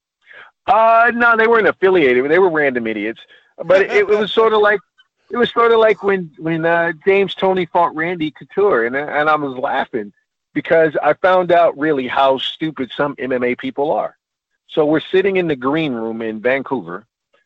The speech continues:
and there were, you know, I'm not gonna say the names of these people, but they were coming up to Randy going, "Oh, man, this, you got an easy fight. You can dirty box with James and push him up against the cage." And I'm like, "Hold on, bruh.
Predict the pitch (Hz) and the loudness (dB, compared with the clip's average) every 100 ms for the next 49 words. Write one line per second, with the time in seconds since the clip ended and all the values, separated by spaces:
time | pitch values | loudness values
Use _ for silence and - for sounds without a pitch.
0 | _ _ _ - 131 131 135 135 127 123 | _ _ _ -6 -4 -2 0 0 0 0
1 | 120 _ 156 135 131 143 139 131 143 131 | -4 _ -4 -2 0 0 0 -4 -4 -4
2 | 113 123 139 120 104 92 90 - 87 - | -4 -4 -4 -6 -10 -12 -18 -16 -16 -16
3 | 120 120 _ _ _ - 160 170 160 160 | -20 -20 _ _ _ -10 -6 -6 -4 -2
4 | 160 156 - 123 147 139 120 123 165 170 | 0 0 -2 -2 -2 -2 -2 -4 0 0
5 | 139 165 165 117 - - _ _ 151 165 | 2 0 0 -2 -6 -20 _ _ -4 -4
6 | 175 185 156 131 156 175 160 147 139 107 | -2 0 2 0 -6 -8 -8 -2 0 0
7 | 123 190 165 135 160 170 127 151 175 - | -4 -6 -4 0 0 0 0 0 0 -4
8 | 147 117 139 139 117 107 - 175 - 170 | -8 -6 -4 -4 -6 -8 -2 -2 0 -2
9 | 160 160 165 - 120 - 190 151 110 123 | -2 -2 -6 -6 -6 0 2 0 -2 -6
10 | 139 123 113 160 151 131 117 135 | 0 0 2 0 2 2 2 0